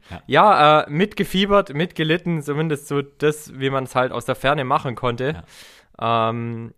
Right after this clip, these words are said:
Speaker 2: und hab das Ganze natürlich, äh, verfolgt. Ähm, ich glaub, zu den Details kommen wir gleich nochmal,
Speaker 1: Gerne.
Speaker 2: aber, ähm,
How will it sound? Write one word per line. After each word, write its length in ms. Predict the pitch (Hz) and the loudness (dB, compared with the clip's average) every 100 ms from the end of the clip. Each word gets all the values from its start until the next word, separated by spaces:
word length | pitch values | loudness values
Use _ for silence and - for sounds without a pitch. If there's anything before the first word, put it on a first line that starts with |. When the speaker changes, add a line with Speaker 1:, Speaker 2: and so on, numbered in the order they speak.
| - | -8
Speaker 2:
und 240 | 117 113 | -6 -2
hab 140 | 127 | -4
das 120 | - - | -4 -2
Ganze 240 | 127 123 | -2 -2
natürlich, 600 | 113 107 120 113 - - _ | -6 -6 -6 -6 -10 -20 _
äh, 760 | - - - - - 110 - | -20 -20 -20 -20 -20 -20 -20
verfolgt. 720 | - - - 127 147 170 - - - - _ - | -12 -12 0 4 4 2 -6 -20 -20 -20 _ -6
Ähm, 540 | 110 107 107 107 110 - | -2 0 -2 -4 -8 -14
ich 120 | 113 | -8
glaub, 240 | - 117 - | -4 -4 -4
zu 100 | 117 | -4
den 160 | 113 | -4
Details 480 | 107 98 110 117 - | -6 -4 0 0 -2
kommen 220 | - 110 | -8 -4
wir 100 | 104 | -4
gleich 300 | 104 110 120 | -2 -2 -2
nochmal, 400 | 113 104 101 110 | -6 -4 -4 -2
Speaker 1:
Gerne. 180 | 101 98 101 | -2 0 0
Speaker 2:
aber, 120 | 101 104 | -2 -4
ähm, 260 | 101 104 | -6 -10